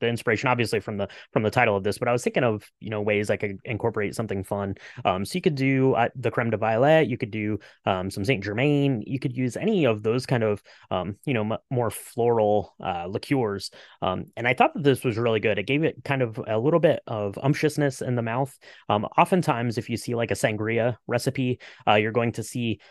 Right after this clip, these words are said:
um, you know, something like, uh, triple sec in that, or, uh, something along those lines, because it gives it just a little bit more,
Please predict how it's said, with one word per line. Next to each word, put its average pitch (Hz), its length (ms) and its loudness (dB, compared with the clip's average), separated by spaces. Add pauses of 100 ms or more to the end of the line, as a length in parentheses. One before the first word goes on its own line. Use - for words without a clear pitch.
(160)
um, 90 320 -2 (200)
you 127 80 0
know, 110 80 2
something 131 240 0
like, 101 240 -4
uh, 92 140 0
triple 156 280 0
sec 151 300 2
in 139 100 0
that, 131 420 -2
or, 104 300 -2 (260)
uh, 98 160 4
something 180 280 2
along 123 240 4
those 117 240 0
lines, 98 320 -4
because 107 240 -4
it 107 100 -4
gives 110 180 0
it 120 100 -4
just - 180 -6
a 104 40 -6
little 131 220 0
bit 131 140 2
more, 113 420 -2